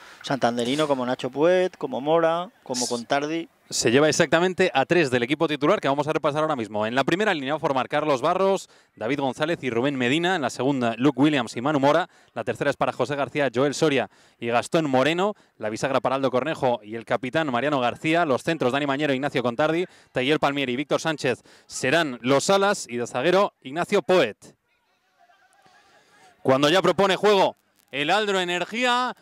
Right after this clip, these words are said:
Speaker 2: buscando Cornejo ese balón, jugando, continuando el sentido de juego sobre Ignacio Contardi, sobre Nacho, uno de los estiletes del Independiente.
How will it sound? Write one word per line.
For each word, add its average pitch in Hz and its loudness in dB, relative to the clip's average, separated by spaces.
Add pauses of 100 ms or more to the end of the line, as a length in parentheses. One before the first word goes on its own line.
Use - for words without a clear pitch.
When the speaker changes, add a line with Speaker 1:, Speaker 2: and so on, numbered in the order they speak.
(140)
Speaker 2:
buscando 175 0
Cornejo 175 0
ese 170 -2
balón, 220 2
jugando, 165 2 (240)
continuando 160 2
el 160 0
sentido 190 0
de 175 4
juego 233 4 (340)
sobre 160 2
Ignacio 180 0
Contardi, 208 0
sobre 156 0
Nacho, 226 0 (180)
uno 151 0
de 165 4
los 151 2
estiletes 180 0 (300)
del 156 0
Independiente. 185 2